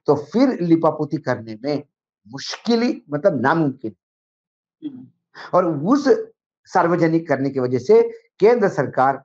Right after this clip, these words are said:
Speaker 1: बैकफुट पे आ गई और केंद्र सरकार ने माना कि हाँ, ये हमने किया। अब क्या हुआ?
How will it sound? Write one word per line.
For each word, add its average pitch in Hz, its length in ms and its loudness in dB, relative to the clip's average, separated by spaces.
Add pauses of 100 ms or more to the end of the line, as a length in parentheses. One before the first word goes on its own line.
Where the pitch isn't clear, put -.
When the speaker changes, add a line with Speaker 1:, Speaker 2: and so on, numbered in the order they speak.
Speaker 1:
बैकफुट 135 400 -4
पे 113 120 -8
आ 104 80 -6
गई 104 180 -18 (1200)
और 151 120 2
केंद्र 214 280 2
सरकार 143 340 -2
ने 131 100 -4
माना 123 380 -2
कि 110 220 -12
हाँ, 123 380 -2 (640)
ये 123 100 -6
हमने 117 480 -10 (100)
किया। 107 320 -2 (1500)
अब 147 100 0
क्या 160 220 2
हुआ? 147 400 0